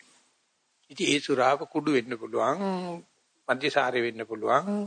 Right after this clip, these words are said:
ධන මදේ වෙන්න පුළුවන්, කුල මදේ වෙන්න පුළුවන්, යබ්බන මදේ වෙන්න පුළුවන්, ආරෝග්‍ය මදේ වෙන්න පුළුවන්. මොකද්ද වෙන්න බැරි? ඒ නිසා එහෙම බැලුවොත්,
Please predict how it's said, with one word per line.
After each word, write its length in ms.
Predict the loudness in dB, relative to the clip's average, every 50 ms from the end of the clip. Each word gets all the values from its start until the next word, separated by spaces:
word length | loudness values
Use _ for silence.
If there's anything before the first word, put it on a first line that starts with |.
| -8 -12 -20 -20 -20 -20 -20 -20 _ _ _ -10
ධන 300 | -2 2 2 2 2 2
මදේ 320 | 0 0 0 2 0 0
වෙන්න 220 | 0 0 -4 -6 -10
පුළුවන්, 400 | -10 -10 -10 -6 -2 -2 0 -2 -2
කුල 200 | -6 -2 2 4 4
මදේ 320 | 4 4 2 2 2 2 2
වෙන්න 200 | 2 0 0 -4
පුළුවන්, 420 | -6 -8 -8 -4 0 0 2 2 2 0 0 0 -2 -2 -4 -8 _ _ _ _ _ _ -4 -2
යබ්බන 300 | -2 0 2 2 2 2
මදේ 300 | 2 0 0 2 2 2
වෙන්න 200 | 2 0 -2 -4
පුළුවන්, 400 | -8 -8 -8 -6 -2 -2 -2 -2 0 2
ආරෝග්‍ය 460 | 4 4 4 4 2 -2 -2 -2 -2
මදේ 320 | 0 0 0 2 2 2
වෙන්න 200 | 2 2 -2 -4
පුළුවන්. 480 | -8 -6 -4 -2 0 0 0 0 -2 -6 -8 -10 -20 -20 -20 -20 _ _
මොකද්ද 400 | -6 -4 -2 0 0 0 2 2
වෙන්න 240 | 2 2 2 -2 -4
බැරි? 260 | -10 -10 -10 -12 -14 _ _ _ _ _ _ _ _ _ _ _ _ 0
ඒ 120 | 0 0
නිසා 260 | 0 0 0 0 2
එහෙම 220 | 2 0 0 -2 -4 -6 -8 -10 -12 -20 -20 -20 -20 _ _
බැලුවොත්, 500 | 0 2 2 4 4 4 2 2 2